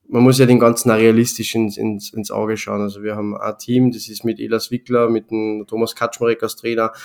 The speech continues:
aktuell, glaub ich, auf, auf zwölf im Entry-Ranking. Die haben eine, eine sehr realistische Chance, über die Weltrangliste in die Top siebzehn zu qualifizieren.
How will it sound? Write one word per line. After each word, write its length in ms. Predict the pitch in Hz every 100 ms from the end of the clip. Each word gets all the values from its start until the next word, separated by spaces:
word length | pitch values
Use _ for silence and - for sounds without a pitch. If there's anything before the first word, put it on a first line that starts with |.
| - - _ _
aktuell, 580 | 107 110 - 117 113 113
glaub 220 | 110 110
ich, 100 | 110
auf, 220 | 104 -
auf 200 | 107 107
zwölf 240 | - 127 127
im 120 | 123
Entry-Ranking. 800 | 120 117 123 117 117 117 117 113
Die 160 | 113 110
haben 140 | 110
eine, 540 | 107 110 107 107 101 101
eine 140 | 110
sehr 240 | - 123 113
realistische 540 | 117 120 117 120 113
Chance, 360 | 107 110 113 120
über 80 | 113
die 160 | 104
Weltrangliste 540 | 113 120 120 117 - 113
in 80 |
die 100 | 113
Top 240 | 113 117 -
siebzehn 640 | 131 131 - 127 123 120
zu 120 | -
qualifizieren. 800 | 120 113 107 104 - 147 160